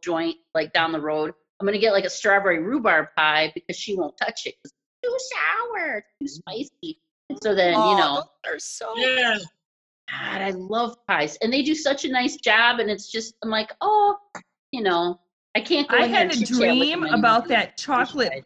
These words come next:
Speaker 1: them.
Speaker 4: cake shit you were eating, like, covid week two. You had some kind of a fucking cake the two of you went to, like, some bakery and bought.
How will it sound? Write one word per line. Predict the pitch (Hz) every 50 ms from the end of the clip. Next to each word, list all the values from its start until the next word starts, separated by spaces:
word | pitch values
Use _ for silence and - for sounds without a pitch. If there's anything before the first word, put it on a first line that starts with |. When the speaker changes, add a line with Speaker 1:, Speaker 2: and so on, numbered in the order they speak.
| - -
Speaker 1:
them. | - -
Speaker 4:
cake | - 269 294 285 - _
shit | - - - - - 220 170 - -
you | 202 196
were | 185 185 170 -
eating, | - 214 214 - 214 208 190 185
like, | 185 180 - 208 - _ _ _ _ _ - - - - 247 _ _
covid | 226 226 190 190
week | 208 220 - - _ - 1077 1077
two. | - 1077 1077 - 1017 _ _ _ _ _ _ _ -
You | 302
had | 247 233 214
some | - - 254 262 269
kind | 269 320 311 302 311
of | 294 277
a | 254
fucking | - _ 240 247 247 - 302 294 254
cake | - 330 277 262 247 -
the | 220
two | 208 - 285
of | 269 262
you | 247 240 233
went | 220 220 226 220
to, | 254
like, | 247 202 190 202 - -
some | 254 247 233 196 170 165 -
bakery | - 190 226 240 - - 240 214 196 185
and | 175 175 175
bought. | 175 214 214 190 156 156 151 -